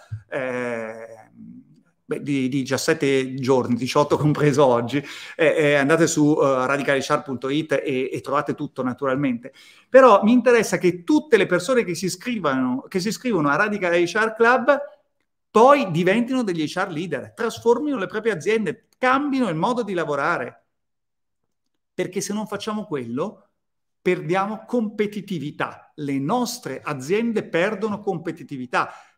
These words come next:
perdono capacità di attrarre i talenti, perdono capacità di vendere al meglio i propri prodotti e i propri servizi.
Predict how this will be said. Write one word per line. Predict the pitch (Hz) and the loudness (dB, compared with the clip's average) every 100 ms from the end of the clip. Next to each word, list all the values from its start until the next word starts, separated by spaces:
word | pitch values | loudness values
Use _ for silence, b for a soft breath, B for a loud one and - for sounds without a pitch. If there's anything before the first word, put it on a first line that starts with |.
| _ | _
perdono | - 208 240 220 220 208 | 0 2 2 0 -4 -4
capacità | 190 - 185 - 175 170 202 226 - | -4 -2 -2 -2 -6 2 4 4 -2
di | 175 143 180 | -12 -4 -4
attrarre | 151 165 185 208 202 214 - | -4 -2 0 0 -2 -8 -10
i | - 170 | -14 -6
talenti, | 160 165 190 165 - 127 b b b | -2 0 -2 -6 -12 -18 b b b
perdono | - 220 240 214 226 220 - _ - | 0 2 2 0 -2 -2 -6 _ -4
capacità | 214 185 208 196 - 185 202 220 220 - | -2 0 0 -2 -4 -4 0 2 2 -2
di | 170 170 208 208 - 165 | -8 -4 -4 -4 -10 -8
vendere | 143 208 214 208 208 | 0 2 2 -2 0
al | 180 | 0
meglio | 165 208 233 226 | -2 -4 -4 -6
i | 214 | -6
propri | 170 165 160 | -8 -10 -10
prodotti | 180 160 196 220 - - 240 - | -4 0 0 -2 -8 -10 -8 -10
e | - 175 | -4 -2
i | 190 | -2
propri | 170 170 180 | -8 -8 -10
servizi. | - 131 127 180 180 - 123 | -8 -8 -6 -8 -10 -16 -18